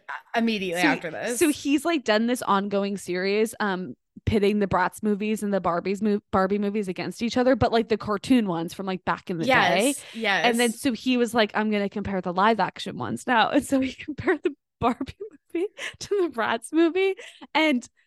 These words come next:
Speaker 2: I, 'cause I obviously had watched that movie back in its heyday, and in the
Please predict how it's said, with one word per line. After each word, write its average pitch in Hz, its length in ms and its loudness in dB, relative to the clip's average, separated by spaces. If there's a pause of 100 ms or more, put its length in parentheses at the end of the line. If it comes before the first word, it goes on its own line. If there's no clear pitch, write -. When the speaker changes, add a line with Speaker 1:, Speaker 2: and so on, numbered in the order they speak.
(200)
Speaker 2:
I, 311 260 4 (200)
'cause 254 140 0
I 247 160 4
obviously 214 380 2
had 180 100 4
watched 185 260 0
that 175 140 -2
movie 175 260 -4
back 175 280 -6
in 175 60 -6
its - 140 -10
heyday, 196 460 -2 (480)
and 262 260 2 (800)
in 285 200 4
the 440 80 2